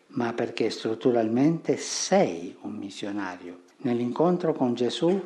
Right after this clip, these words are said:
hai sperimentato la pienezza di vita e perciò desideri con tutto te stesso che altri si riconoscano in Lui e possano custodire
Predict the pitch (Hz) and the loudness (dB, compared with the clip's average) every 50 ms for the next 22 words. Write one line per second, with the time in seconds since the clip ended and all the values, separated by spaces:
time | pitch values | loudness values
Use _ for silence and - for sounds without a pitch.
0 | - - - - - 120 131 135 135 - - 131 123 123 120 120 120 120 120 - | -8 -16 -14 -6 0 2 2 2 2 2 0 2 2 4 4 4 2 2 4 4
1 | 151 156 156 - 143 127 123 123 - 123 113 113 131 135 131 135 - 123 120 107 | 4 4 4 2 4 4 4 2 2 2 2 4 4 4 2 0 0 -2 0 0
2 | 113 117 113 143 170 180 175 - 160 156 151 - - - - - - - 120 - | 0 0 0 0 0 0 0 0 -2 -2 -2 -8 -16 -20 -20 -12 -4 -4 0 2
3 | 127 117 113 - - 156 160 160 147 123 - - - - 185 175 - 104 101 98 | 2 0 0 2 4 4 4 4 4 0 0 0 -2 -2 -2 -2 -2 -4 -6 -6
4 | 101 101 104 - _ - - - - _ - - 117 120 117 - 175 170 175 - | -8 -10 -12 -14 _ -20 -20 -20 -20 _ -6 -4 -4 -4 -2 0 0 0 0 -2
5 | 127 - - 104 - - - - 156 156 - - - 135 135 135 - - - - | -4 -4 -4 -10 -10 -6 0 2 2 2 0 -2 -8 -10 -10 -12 -14 -20 -20 -20
6 | _ _ _ - - 127 131 135 143 143 143 147 - 139 131 127 - - - 113 | _ _ _ -4 0 2 4 4 4 4 2 -2 -6 -8 -8 -8 -8 -6 -6 -4
7 | 113 113 113 - 110 107 120 123 123 120 - - - 123 120 120 120 120 - - | -4 -4 -2 0 0 2 4 2 2 0 -4 -6 -4 -2 -2 -2 -4 -8 -12 -8
8 | - 127 117 110 107 107 113 131 156 185 185 185 185 180 - - - 123 - - | -4 -4 -2 -2 -2 0 2 2 2 2 2 0 -2 -6 -10 -8 -8 -8 -4 0
9 | - 127 123 - - - 127 117 113 113 113 - 139 135 135 - 113 104 110 117 | 0 0 0 0 -4 -6 -4 -2 -2 -4 -2 -2 -4 -4 -2 -4 -6 -6 -2 0
10 | 120 123 120 117 117 117 117 117 - | 2 2 2 2 0 0 -2 -6 -10